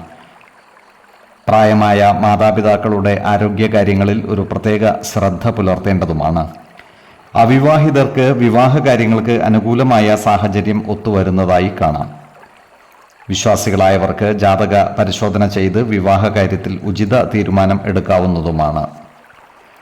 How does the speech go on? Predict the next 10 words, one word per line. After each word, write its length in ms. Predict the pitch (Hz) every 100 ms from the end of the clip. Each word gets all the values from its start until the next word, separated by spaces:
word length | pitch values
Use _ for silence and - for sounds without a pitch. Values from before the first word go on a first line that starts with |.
| _ _ - _
ഈ 100 | 120 143
നക്ഷത്രക്കാർക്ക് 720 | 143 - 143 139 131 117 117 123 123
പഴയ 340 | 117 117 135 156 139
സൗഹൃദങ്ങൾ 680 | 120 113 131 131 127 131 143 - 117
പുനഃസ്ഥാപിക്കുവാനുള്ള 880 | 113 110 139 135 123 127 123 117 113 101 107
അവസരം 380 | 98 120 110 110 107
ഒത്തുവരുന്നതാണ്. 840 | - 92 90 85 82 82 78 78 - - - - _ _ _ _ _ _ 117
അതുപോലെ 360 | 104 101 98 101 - -
സോഷ്യൽ 360 | 117 113 - 123 117
മീഡിയയുമായി 800 | 113 117 113 117 113 107 104